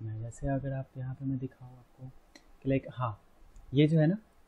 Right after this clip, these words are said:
इसे मैंने click किया तो आप यहाँ पे देख पा रहे हो कि एक, एक जो सबसे ऊपर में है वो margin है, फिर उसके बाद कुछ,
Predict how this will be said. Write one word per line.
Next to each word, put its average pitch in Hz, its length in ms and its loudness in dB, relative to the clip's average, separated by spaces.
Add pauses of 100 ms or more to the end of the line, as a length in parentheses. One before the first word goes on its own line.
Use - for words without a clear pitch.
(160)
इसे 160 200 2
मैंने 156 180 8
click 139 220 4
किया - 200 -2
तो - 380 -4
आप 175 100 4
यहाँ 175 140 6
पे 185 100 0
देख 165 260 4
पा 123 120 2
रहे 110 120 -4
हो 165 120 -4 (1300)
कि 175 260 6
एक, 165 440 8 (320)
एक 160 240 4
जो 165 180 6
सबसे 175 280 2
ऊपर 185 220 6
में 190 140 6
है 190 80 6
वो 170 480 8
margin 135 460 6
है, 190 160 4
फिर 135 180 0
उसके 139 240 2
बाद 147 380 8 (320)
कुछ, 143 260 2